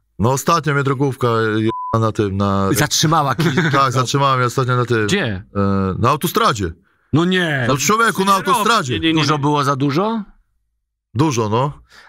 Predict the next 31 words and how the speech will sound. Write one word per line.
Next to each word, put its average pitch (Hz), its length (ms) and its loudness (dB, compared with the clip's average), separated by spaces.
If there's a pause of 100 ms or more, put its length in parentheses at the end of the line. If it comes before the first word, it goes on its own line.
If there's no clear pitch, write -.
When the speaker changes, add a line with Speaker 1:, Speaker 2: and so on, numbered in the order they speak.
Speaker 2:
A 160 60 0
jakie 175 200 0
masz 127 200 0
relacje 107 400 0
z - 80 -6
panami 98 600 0
od 95 280 -2
p-, - 240 -18
p-, - 100 -6
policji? 87 600 0 (340)
No 117 60 2
bo, 143 140 0 (420)
wiesz, 151 220 0 (360)
nie, 123 160 2
nie, 135 120 2
nie, 143 200 0
nie 139 240 0
bójmy 127 220 0
się 151 120 0
stereotypów. 139 640 -2 (640)
Ty 143 120 0
wychodzisz, 107 420 0
oni 107 160 0
patrzą, 95 340 0
mówią, 104 240 0
"No 110 120 -2
nie, 104 340 0
no 92 100 -2
przecież 104 220 -4
ewidentnie 120 540 0
zatrzymujemy". 113 680 0